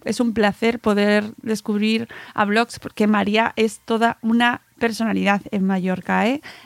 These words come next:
Allí donde la tenéis súper humilde en sus redes,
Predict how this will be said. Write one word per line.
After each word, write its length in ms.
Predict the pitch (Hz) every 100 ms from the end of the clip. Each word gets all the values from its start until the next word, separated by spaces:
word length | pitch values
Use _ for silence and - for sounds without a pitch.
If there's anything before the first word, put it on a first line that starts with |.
| -
Allí 420 | 208 208 220 233
donde 240 | 240 226
la 140 | 220 196
tenéis 760 | 208 214 226 226 220 - - -
súper 440 | - 247 214 220
humilde 840 | 208 214 240 233 220 220 220 -
en 100 | 220
sus 220 | 208 220 202
redes, 500 | 220 233 277 330